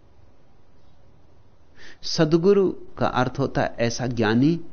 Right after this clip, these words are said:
जिसने स्वयं तो जाना है, जो दूसरों को जगाने की कला में भी निष्णात है। करोड़ों लोगों में एकाध ज्ञानी होता है, हजारों ज्ञानियों में एकाध सद्गुरु होता है।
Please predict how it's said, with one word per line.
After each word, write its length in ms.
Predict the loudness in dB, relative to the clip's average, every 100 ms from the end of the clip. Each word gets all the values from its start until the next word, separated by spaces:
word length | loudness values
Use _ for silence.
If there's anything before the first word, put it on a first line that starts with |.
| -14 -16 -20 -20 -20 -20 -20 -18 -6
जिसने 260 | -2 2 2
स्वयं 420 | 2 4 6 4
तो 160 | 2 2
जाना 360 | 0 0 0
है, 220 | -2 -4 -10 -14 -16 -20 -4
जो 120 | 2
दूसरों 520 | 2 2 0 2 2 2
को 160 | 0
जगाने 540 | 0 0 0 2 2 0
की 180 | -4 -6
कला 260 | -2 0 0
में 200 | 0 0
भी 120 | 0
निष्णात 640 | 0 0 -4 -4 -6 -10 -14
है। 100 | -20 -20 -20 _ _ -20 -20 -20 -20 -20 -20 -20 -20 -20 -20 -20 -20 -20 -20 -20 -20 -20 -20 -20 _ _ _ _ 2
करोड़ों 380 | 6 6 6
लोगों 300 | 6 6 4
में 120 | 4 2
एकाध 440 | 2 0 -2 -4
ज्ञानी 280 | -6 -4 -4
होता 320 | -6 -8 -14
है, 100 | -20 -20 -20 -20 -20 _ -18 -8
हजारों 440 | -4 0 2 0 0
ज्ञानियों 400 | 0 0 0 0
में 200 | -2 -4
एकाध 340 | -6 -4 -6
सद्गुरु 580 | -8 -8 -8 -6 -4 -4
होता 300 | -8 -12 -18
है। 140 | -20